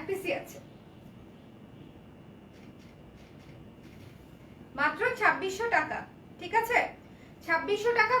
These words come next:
প্রাইস। So যার যার ভাল লাগছে স্ক্রিনশট নিন, পেজ ইনবক্স করে দিন। পুরো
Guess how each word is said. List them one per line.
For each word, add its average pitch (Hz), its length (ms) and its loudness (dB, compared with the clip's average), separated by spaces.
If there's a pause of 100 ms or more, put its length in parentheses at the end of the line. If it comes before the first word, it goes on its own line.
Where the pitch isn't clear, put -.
প্রাইস। - 300 2 (600)
So 330 60 -10 (120)
যার 330 240 4
যার 427 180 2
ভাল 359 200 4
লাগছে 381 200 -2 (120)
স্ক্রিনশট 381 460 -4
নিন, 466 180 -4
পেজ 370 160 -2 (100)
ইনবক্স 302 340 -2
করে 262 200 -4
দিন। - 100 -12 (4000)
পুরো 381 200 0